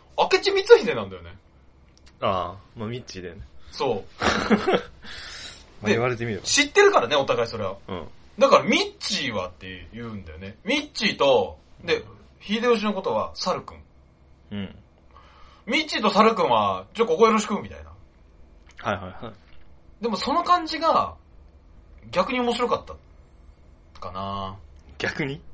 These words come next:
Speaker 1: うん。いや、なんか、
Speaker 2: うん。
Speaker 1: 親近感湧いたじゃん。
Speaker 2: 親近感？
Speaker 1: うん。
Speaker 2: うん。
Speaker 1: いや、「明智光秀公は何々よりさ、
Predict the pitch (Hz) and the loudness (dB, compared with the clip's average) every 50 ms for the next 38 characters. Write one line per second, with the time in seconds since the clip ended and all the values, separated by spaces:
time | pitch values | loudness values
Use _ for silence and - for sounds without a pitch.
0 | - - - 247 - 202 190 - - - - 208 226 269 277 269 - 107 104 98 | -18 -16 -14 -12 -12 -12 -12 -14 -16 -8 -2 0 2 2 2 0 0 -2 -2 -2
1 | - - - - - - 98 - - - - - - - - - - - - - | -6 -8 -16 -18 -18 -16 -16 -16 -18 -20 -20 -20 -20 -20 -20 -18 -18 -18 -18 -20
2 | - - - - - - - - - - - - - 302 330 320 - - 349 294 | -20 -20 -20 -18 -18 -18 -18 -20 -16 -10 -4 -2 0 0 -2 -2 -6 -6 -6 -4
3 | 156 123 110 110 113 107 113 104 98 - - - - - - - - - - - | -4 -2 -2 -2 -4 -4 -6 -10 -10 -12 -18 -20 -20 -20 -20 -20 -20 -20 -20 -20
4 | - - - - - - - - - - - - - - - - - - 202 - | -20 -20 -20 -20 -20 -20 -20 -20 -20 -20 -20 -20 -20 -20 -20 -20 -20 -20 -20 -20
5 | - - - - - - - - - - 285 330 339 330 - 415 320 220 - - | -20 -20 -20 -20 -20 -20 -14 -10 -6 -4 -2 -2 -2 -2 -4 -4 -6 -4 -6 -10
6 | - - - - - - - - - 113 104 92 85 85 - - - - - - | -12 -14 -16 -20 -20 -20 -20 -18 -14 -12 -12 -12 -12 -14 -16 -20 -20 -16 -6 -2
7 | 202 170 - - - - - - - - - 285 285 262 269 294 269 277 269 - | -2 -2 -2 -2 -12 -10 0 4 4 4 6 6 4 4 4 2 2 2 2 4
8 | - 294 240 240 240 214 - 202 190 180 165 143 123 131 156 180 202 214 202 170 | 4 4 6 10 8 8 8 8 6 8 8 8 8 6 2 2 4 4 4 2
9 | - 120 107 98 98 98 - 135 120 107 95 | 0 -2 -6 -8 -8 -6 -4 -4 -4 -4 -4